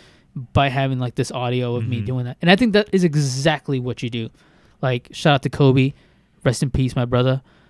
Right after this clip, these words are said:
Speaker 1: But, um, I think that is exactly what you do. You man up. You either man up or you shut the fuck up. And
Speaker 2: Mm-hmm.
Speaker 1: yes, you are canceled.
Speaker 2: Yeah.
Speaker 1: Because that's the reality of it. We had, uh, Justin Pearson on here from, from, um,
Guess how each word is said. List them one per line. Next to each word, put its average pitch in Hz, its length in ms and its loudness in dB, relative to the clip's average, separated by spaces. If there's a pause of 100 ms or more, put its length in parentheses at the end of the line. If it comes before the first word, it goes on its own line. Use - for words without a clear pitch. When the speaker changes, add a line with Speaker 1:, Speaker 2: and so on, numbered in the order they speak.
(300)
Speaker 1:
But, 139 340 4
um, 131 520 0 (1400)
I 156 100 4
think 196 160 4
that 185 80 6
is 165 120 4
exactly 139 400 0
what 151 120 4
you 175 60 2
do. 165 160 6
You 147 160 0
man 139 340 2
up. 147 260 2
You 165 160 6
either 202 120 6
man 147 340 2
up 170 320 2
or 147 260 4
you 131 600 2
shut 156 260 0
the 120 60 0
fuck 135 300 -2
up. 123 220 0 (100)
And 120 280 -2
Speaker 2:
Mm-hmm. 98 120 -8
Speaker 1:
yes, 131 380 2
you 123 140 4
are 117 120 -2
canceled. 113 580 -8 (300)
Speaker 2:
Yeah. 107 80 -6
Speaker 1:
Because 180 180 6
that's 170 260 4
the 170 120 8
reality 151 440 6
of 127 140 0
it. 127 140 -4 (300)
We 165 160 8
had, 170 360 4
uh, 147 260 2
Justin 156 400 0
Pearson 156 380 0
on 139 140 -2
here 139 180 -2
from, 127 440 -6 (540)
from, 143 400 -4
um, 127 460 -4